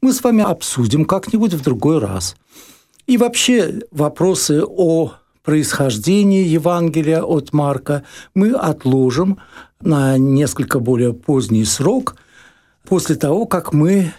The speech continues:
познакомимся с самим стилем этого Евангелия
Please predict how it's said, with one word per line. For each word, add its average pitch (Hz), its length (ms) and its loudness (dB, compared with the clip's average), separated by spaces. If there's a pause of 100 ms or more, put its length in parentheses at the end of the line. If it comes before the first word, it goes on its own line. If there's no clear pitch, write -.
(180)
познакомимся 185 1000 0 (300)
с - 100 -2
самим 175 480 2 (120)
стилем 139 1040 0
этого 123 380 -2
Евангелия 170 880 0